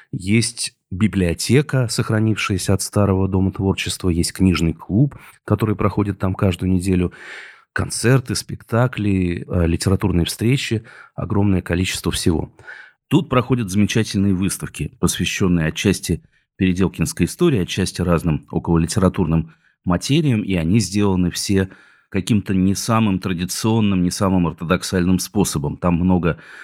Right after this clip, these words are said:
современного искусства, много работы с, э, переделкинским наследием и пространством. Вот я отдельно хотел бы сказать пару слов о выставке "Условия материальной независимости". Она проработала почти год и, к сожалению, уже закрылась, и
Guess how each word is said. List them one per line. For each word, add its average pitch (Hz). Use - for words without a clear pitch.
современного 92
искусства, 98
много 85
работы 87
с, -
э, 76
переделкинским 92
наследием 80
и 76
пространством. 104
Вот 95
я 92
отдельно 92
хотел 90
бы 80
сказать 90
пару 85
слов -
о 85
выставке 87
"Условия 82
материальной 82
независимости". 95
Она 90
проработала 85
почти 82
год 123
и, -
к -
сожалению, 85
уже 78
закрылась, 95
и 95